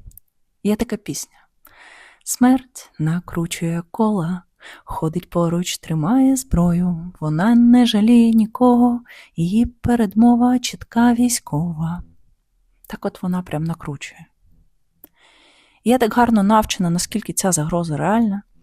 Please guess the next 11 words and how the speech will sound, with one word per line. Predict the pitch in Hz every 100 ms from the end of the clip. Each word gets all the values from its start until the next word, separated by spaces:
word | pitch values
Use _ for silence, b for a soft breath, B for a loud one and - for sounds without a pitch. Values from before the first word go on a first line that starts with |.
| B B B
І | 180
я | 170
завжди | 165 160 180 247
знаю, | 247 196 190 190
що | -
поточна | - - 226 240 - 240
П | 220
З, | 185 180 180 _ -
П | 170
З | 165
П | - 190 233